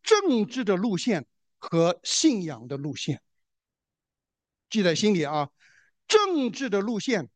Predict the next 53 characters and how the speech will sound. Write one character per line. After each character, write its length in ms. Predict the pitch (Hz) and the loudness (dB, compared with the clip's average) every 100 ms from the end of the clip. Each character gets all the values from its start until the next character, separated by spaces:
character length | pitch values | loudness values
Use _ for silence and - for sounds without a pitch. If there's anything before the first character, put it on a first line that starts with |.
| _ _ _ | _ _ _
和 340 | - - 165 175 | -6 2 2 2
信 500 | - - 349 233 185 | 0 0 2 2 0
仰 300 | 147 120 156 | -2 -4 -2
的 240 | 147 123 - | -2 -4 0
路 200 | 175 139 | 0 0
线。 280 | - 143 - _ _ _ _ _ _ _ - - - | -2 -4 -6 _ _ _ _ _ _ _ -20 -20 2
那 120 | 262 | 4
么 120 | 269 | 4
这 240 | 269 392 349 | 2 0 0
个 100 | 247 | 2
在 140 | 247 | 2
今 320 | - 370 370 | 0 -4 -4
天 200 | 339 311 | 0 2
的 80 | 285 | 2
教 240 | 202 269 202 | 2 0 0
会 160 | 233 | -4
里 120 | 151 | -6
边 160 | 143 175 | -4 -4
有 120 | 151 | -6
什 140 | 139 160 | -4 -2
么 100 | 214 | 2
应 180 | 285 | 4
用 260 | 214 233 180 | 4 2 2
呢？ 160 | 160 - | -2 -6
我 140 | 143 160 | -2 0
们 140 | 185 | 2
先 440 | - 311 294 294 285 | 2 2 2 2 -2
把 200 | 151 143 | -6 -4
结 200 | 165 202 | 0 0
论 180 | 180 | 0
放 240 | 151 202 151 | 0 -2 -2
出 140 | 160 | -4
来， 180 | 123 135 | -6 -4
大 180 | - 175 | 0 2
家 160 | 165 | 2
慢 140 | 165 160 | 2 2
慢 140 | 147 | 0
听， 280 | 147 160 160 180 | 2 2 2 2
慢 160 | 165 | 2
慢 100 | 156 | 2
去 120 | 143 | -2
思 240 | 139 - 175 | -6 -2 -2
考， 180 | 123 113 | -4 -2
加 320 | - 196 185 | 0 2 0
深 240 | 190 175 | 0 0
印 180 | 175 131 | 0 -2
象。 260 | 117 156 - _ _ _ _ _ - - - - | -2 -4 -6 _ _ _ _ _ -20 -20 -20 0
就 140 | 180 | 2
是 160 | - 151 | 2 -4
宗 560 | - 349 330 311 302 | 0 2 4 2 0
教 300 | - 294 185 | 0 0 0
路 260 | 139 190 160 | -4 -4 -4
线 260 | - 160 | -4 -6